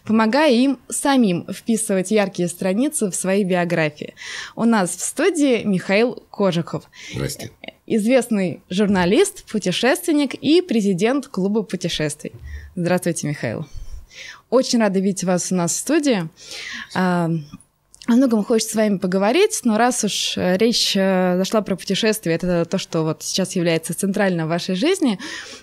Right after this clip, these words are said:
Speaker 1: э, скажите, помните ли вы своё первое путешествие, вот, с которого вам захотелось исследовать мир таким образом?
Speaker 2: Э, ну, первую более-менее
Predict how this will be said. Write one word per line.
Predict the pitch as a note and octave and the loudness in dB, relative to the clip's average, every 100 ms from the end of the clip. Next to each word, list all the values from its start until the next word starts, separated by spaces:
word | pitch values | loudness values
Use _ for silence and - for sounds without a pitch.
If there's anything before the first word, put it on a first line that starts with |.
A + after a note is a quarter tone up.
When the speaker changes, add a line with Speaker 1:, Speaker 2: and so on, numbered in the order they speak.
| - | -6
Speaker 1:
э, | G3+ G3+ G3+ F#3+ F3+ | 0 2 2 2 0
скажите, | - A#3 B3 G3 E3 | 0 0 0 0 -4
помните | - E4+ G#4 D#4 B3+ A3+ | 0 2 4 2 2 2
ли | |
вы | G#3 C#4+ | 2 2
своё | - A3 A#3+ A3+ - _ - | 2 2 2 0 -6 _ 0
первое | B3+ A3+ F3+ E3 | 4 4 2 -2
путешествие, | - E3+ F#3+ D4+ F#4+ - B3 G#3+ F3+ - - - | -2 -4 -2 0 0 -2 0 0 0 -6 -10 0
вот, | G3 F#3 | 0 0
с | - | -4
которого | F3+ B3+ C#4 A3 | 0 2 4 4
вам | G3+ G#3+ | 2 2
захотелось | F#3 - F3+ - A#3 G#3+ F#3 - | 0 0 -4 0 0 0 -2 -4
исследовать | E3 F#3 F3 E3 - | -4 -2 0 -2 0
мир | F3+ D#3 | -2 -2
таким | - D3 D#3 | -6 -8 -6
образом? | D3 E3+ F#3 - F#3+ _ _ _ - - - - _ - - - | -6 -8 -14 -14 -16 _ _ _ -20 -20 -20 -20 _ -18 -18 -12
Speaker 2:
Э, | - - C#2+ C#2 C2+ - | -8 -4 -2 0 -2 -4
ну, | - F2 | -4 -4
первую | - G2 E2 E2 | 0 0 2 0
более-менее | F2 E2+ E2+ F2 D#2+ | 0 2 2 2 0